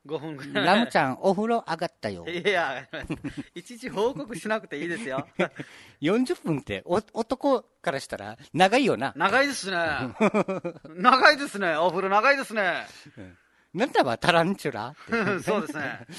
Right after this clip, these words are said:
Speaker 2: <laughs> えー、ポピーさん、オレさん、はいさい。あ、そうか。えー、ジュン選手、髪染めたあるね。ビジュアル系の三振ヒチャーみたい。
Speaker 1: いや、いや。
Speaker 2: <laughs> ビジュアル系の三振ヒチャーってわかる？
Speaker 1: わかんないです。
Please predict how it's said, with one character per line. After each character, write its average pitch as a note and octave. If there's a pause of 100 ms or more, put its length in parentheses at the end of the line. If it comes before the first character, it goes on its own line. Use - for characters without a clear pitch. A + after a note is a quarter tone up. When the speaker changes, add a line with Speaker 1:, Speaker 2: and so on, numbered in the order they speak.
(100)
Speaker 2:
<laughs> E3
え C#3+
ー、 -
ポ A3
ピ F3
ー C3
さ -
ん、 F2+
オ C#3
レ C3
さ A2+
ん、 F#2
は G#2+
い G2
さ -
い。 -
あ、 G#2+
そ -
う -
か。 E2+
え E2+
ー、 -
ジ F#3
ュ A3+
ン -
選 G#3
手、 C3+
髪 C#4+
染 A#3
め F3+
た C#3
あ B2+
る A#2+
ね。 G2+ (440)
ビ G3
ジ A3
ュ A3
ア -
ル G#3
系 G3
の G3+
三 G3+
振 G3+
ヒ F#3+
チ -
ャ G3+
ー -
み D#3+
た -
い。 E2+
Speaker 1:
い - (240)
や、 A3 (440)
い -
や。 E3
Speaker 2:
<laughs> -
ビ C#4+
ジ D#4
ュ D4+
ア D4
ル C#4+
系 C4
の C#4
三 A#3+
振 G3+
ヒ F#3+
チ -
ャ F3+
ー -
っ -
て D3
わ B2+
か A#2+
る？ - (280)
Speaker 1:
わ G3+
か G#3+
ん G3+
な F3+
い -
で C3
す。 -